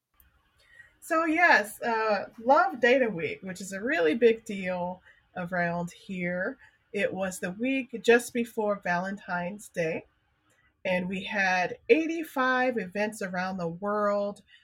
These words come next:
showcasing, uh, data with twenty-two participating institutions. There were five webinars, uh, with, from I C P S R with two hundred and thirty webinar attendees. I C P S R runs this annual program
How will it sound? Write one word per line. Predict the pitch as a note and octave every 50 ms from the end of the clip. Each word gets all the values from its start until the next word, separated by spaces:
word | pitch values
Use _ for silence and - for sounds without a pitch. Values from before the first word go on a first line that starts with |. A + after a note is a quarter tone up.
| _ -
showcasing, | - - G#3+ G3+ F3+ - - - G3 G3 G3 - - F#3+ F#3 F3+ F3+ - -
uh, | E3+ E3 E3 E3 D#3 D#3
data | D#3 G#3 G3 G3+ G#3 G#3 G#3 G3+ G#3 G#3 - _ _ _ _ -
with | F3 F3 E3+ - _
twenty-two | - - - D#4 D#4+ D#4+ E4 D#4+ - - C#4 C4
participating | B3 G#3+ G3+ - - A#3 A#3 A3+ A3 - G#3+ G3 F#3+ F#3+ F#3 -
institutions. | - F#3 F#3 - - D#3+ - - - G#3+ G3 F3+ - - - - - - F#3 - - - - _ _ _ _ _ _ -
There | - F3
were | D#3+ E3 E3 - _
five | - A#3 A3+ B3 B3+ C4 C4+ B3
webinars, | B3 B3 A#3+ B3 A#3+ A#3+ A#3 A#3 A#3 A#3 A#3 A#3 A#3 A#3 A#3 A#3 A#3 - - -
uh, | F3+ F3 F3 E3 E3 D#3+ E3
with, | - F3 F3 -
from | - - F#3 E3+ D3+
I | - F#3 G3
C | G3 - A3 G#3 -
P | G#3+
S | G3+ G3 - -
R | G3+ F#3+ F#3 F#3+ F#3+
with | F3+ E3+ E3 - _
two | - - B3 A#3+
hundred | A3 A3 G#3 G#3 G#3+ G3+ F#3 -
and | - E3+ E3+ F3 -
thirty | F#3+ F#3+ G3 G3 F#3+
webinar | F3 F3 F3 F3 F#3 F3+ E3+ E3 - - -
attendees. | - - - G3+ G3+ G#3 G#3+ A3+ A#3 B3+ D#4+ G#4+ - - - - - _ _ _ _ _ _ _ _ _ _ _ _ _ _ _ -
I | G#3+ A#3+
C | B3+ C#4+ C4
P | C4+ C#4 B3
S | A#3+ A#3+ B3
R | A#3 A3 G#3+
runs | G#3 G#3 G#3 G#3 G#3+ G#3+
this | G#3+ G3 G3 - -
annual | - G3 G3 G3+ G3 F#3+ F3+
program | - - F#3+ F#3 - F#3 F3+ F3 F3+ F#3